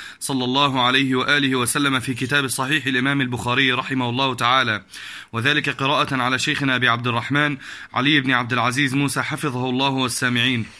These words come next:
وفي تتمة كتاب الأدب قال الإمام البخاري رحمه الله:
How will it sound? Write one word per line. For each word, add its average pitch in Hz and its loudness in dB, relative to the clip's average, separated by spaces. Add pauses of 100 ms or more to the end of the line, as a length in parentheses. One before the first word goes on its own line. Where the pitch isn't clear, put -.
(960)
وفي 508 2
تتمة 165 2
كتاب 139 2
الأدب 147 2
قال 147 2
الإمام 139 2
البخاري 135 2
رحمه 135 2
الله: 139 0